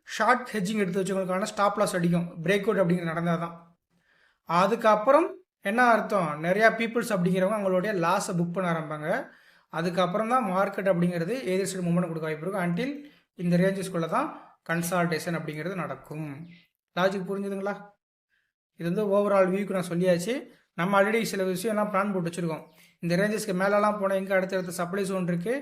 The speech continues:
மார்க்கெட்டோட இப்போதைக்கு within ஒரு டூ மந்த்துக்குள்ள வரக்கூடிய டார்கெட் எக்ஸ்பெக்டேஷன் எங்க வச்சிருக்கோங்கிறத நம்ம போட்டு வச்சிருக்கோம்.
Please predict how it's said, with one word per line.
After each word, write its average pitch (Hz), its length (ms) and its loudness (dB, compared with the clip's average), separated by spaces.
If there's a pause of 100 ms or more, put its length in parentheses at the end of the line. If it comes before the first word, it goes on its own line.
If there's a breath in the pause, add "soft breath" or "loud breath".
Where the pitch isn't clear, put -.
(320 loud breath)
மார்க்கெட்டோட 202 540 2
இப்போதைக்கு 196 540 -4 (180)
within 190 280 -6
ஒரு 196 140 -2
டூ 220 100 -4
மந்த்துக்குள்ள 202 360 0
வரக்கூடிய 185 400 -2
டார்கெட் 180 440 0
எக்ஸ்பெக்டேஷன் 175 480 -8
எங்க 175 140 0
வச்சிருக்கோங்கிறத 175 480 -2
நம்ம 180 180 -4
போட்டு 175 200 -4
வச்சிருக்கோம். 165 360 -10